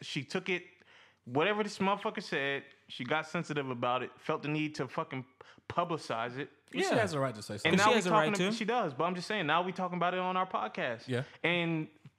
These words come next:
Speaker 1: other people with this, with the similar podcast, they probably talking about the same shit.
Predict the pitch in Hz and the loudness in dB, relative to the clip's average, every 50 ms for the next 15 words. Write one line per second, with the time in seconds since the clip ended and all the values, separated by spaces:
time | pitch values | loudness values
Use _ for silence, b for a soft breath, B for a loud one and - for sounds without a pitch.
0 | _ _ - 165 180 190 180 - 208 196 202 202 190 185 175 165 147 156 175 175 | _ _ 0 2 2 0 -2 -2 -4 -2 0 0 0 0 0 -2 -4 -4 -4 -4
1 | 175 147 - - - 147 160 156 151 143 - - 185 180 170 165 - - 185 190 | -4 -6 -8 -8 -6 -4 -4 -4 -4 -6 -4 -2 0 0 0 -2 0 0 0 0
2 | 196 - 190 170 170 170 - 180 170 - 185 180 175 175 190 180 - 180 170 165 | 0 0 0 0 0 0 -2 -6 -4 -2 -4 -4 -2 -4 -6 -4 -4 -4 -4 -4
3 | 165 - 196 190 180 - - 226 208 - | -6 -4 -2 -2 -2 -2 -2 -4 -4 -4